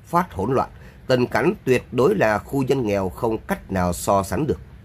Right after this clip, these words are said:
Nói không chừng, những người đang đi lại trên đường kia liền có thể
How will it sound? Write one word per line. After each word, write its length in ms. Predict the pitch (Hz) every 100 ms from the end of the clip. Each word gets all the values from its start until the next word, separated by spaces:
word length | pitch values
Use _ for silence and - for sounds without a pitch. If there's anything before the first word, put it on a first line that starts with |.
| - -
Nói 220 | 82 101
không 180 | 131 98
chừng, 180 | 85 73 - - - -
những 280 | 110 131 190
người 240 | 170 123 120
đang 220 | 143 147
đi 160 | 147
lại 280 | 127 107 101
trên 420 | 95 135 127 123
đường 180 | 107 87
kia 200 | 80 107 98 - - -
liền 260 | 107 123 117
có 100 | 196
thể 220 | 117 131